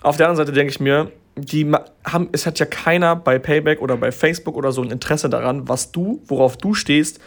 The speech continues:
oder was du geil findest oder was du letztendlich mit jemandem anders schreibst.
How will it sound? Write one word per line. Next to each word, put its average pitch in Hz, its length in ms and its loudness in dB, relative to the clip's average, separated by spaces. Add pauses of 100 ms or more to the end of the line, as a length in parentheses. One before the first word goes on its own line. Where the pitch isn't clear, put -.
(300)
oder 131 260 4
was 127 240 -2
du 180 140 -2
geil 131 220 4
findest 139 340 -2
oder 120 240 0
was 127 240 -2
du 202 380 0 (160)
letztendlich 139 560 0
mit 135 120 -2
jemandem 131 300 0
anders 135 240 0
schreibst. 135 560 -2